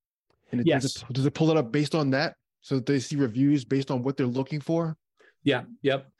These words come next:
Speaker 2: The, these are, um, bolded as keywords that are, uh, that are awesome, good keywords that people have searched for.
Speaker 1: Mm-hmm.
Speaker 2: Uh, so I'm bolding them only to give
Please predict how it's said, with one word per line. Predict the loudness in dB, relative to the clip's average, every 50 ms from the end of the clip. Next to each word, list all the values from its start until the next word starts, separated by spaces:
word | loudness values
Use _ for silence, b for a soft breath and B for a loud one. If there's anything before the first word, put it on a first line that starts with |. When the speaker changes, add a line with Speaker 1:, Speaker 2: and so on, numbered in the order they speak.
| b b b -4
Speaker 2:
The, | 0 0 0
these | 0 0 0 2 2 2 0 -2
are, | -2 -2 0 2 2 2 2 0 -2 -4 _ -4
um, | -4 -2 -2 -2 -4 -6 -8
bolded | -8 -4 0 2 4 4 4 2 2 0 0 0 -2 -6 -8
as | -6 -4 -2 -2 -2 -2 -2 -4 -6 -14 _ -20
keywords | -12 -6 -4 -2 0 2 2 2 0 0 0
that | 0 0
are, | 2 0 0 -2 -4
uh, | -4 -4 -4 -4 -6 -8 -12 _ _ _ _ _ b b b b _ -4
that | -2 -2 0
are | 0 -2 -4 -2
awesome, | -2 -2 -2 -2 -4 -4 -4 -4 -4
good | 0 0 2 2 2 -2 -6 -14
keywords | -12 -8 -4 -2 0 2 2 2 0 -2 -6 -16 -20 _ _ _ _ _ -10
that | -6 -2 -2 0 0 -2 -4 -6 -10 -20 _ _ _ _ _ _ _ _ _ _ _ _ _ _ _ _ _ _
people | -4 0 0 0 2 0 0
have | 0 0 -2 -2 -2 -2 -4
searched | -6 -6 -2 -2 -2 -2 -4 -8 -16
for. | -10 -2 0 0 2 2 0 -2 -6 _ _ _ _ _ -6
Speaker 1:
Mm-hmm. | -6 -4 -2 0 0 0
Speaker 2:
Uh, | 0 0 -2
so | -2 -2 -2 0
I'm | 0 0 0 0 0
bolding | 0 0 0 2 0 0 0 0
them | -2 -2 -4 -4
only | -2 -2 -2 -2 -4 -6
to | -8 -12 -10
give | -4 0 2 2 2 2 0 -4 -10